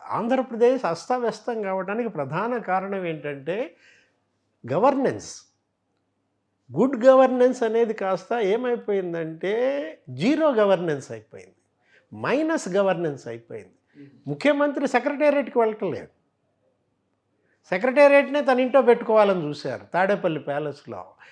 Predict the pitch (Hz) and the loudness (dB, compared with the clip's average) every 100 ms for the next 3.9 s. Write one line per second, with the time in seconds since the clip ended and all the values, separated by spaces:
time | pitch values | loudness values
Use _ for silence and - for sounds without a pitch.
0 | - - 143 247 320 294 190 208 247 277 | -20 -10 -4 -2 -2 -2 0 -2 0 2
1 | 254 247 247 175 147 160 151 160 180 - | 4 2 0 0 0 0 -4 -4 -4 -4
2 | 156 156 185 165 151 135 - 165 143 120 | -6 -4 -4 -4 -4 -4 -2 -2 -2 -8
3 | 110 113 - 110 117 110 _ _ _ | -16 -16 -20 -20 -20 -20 _ _ _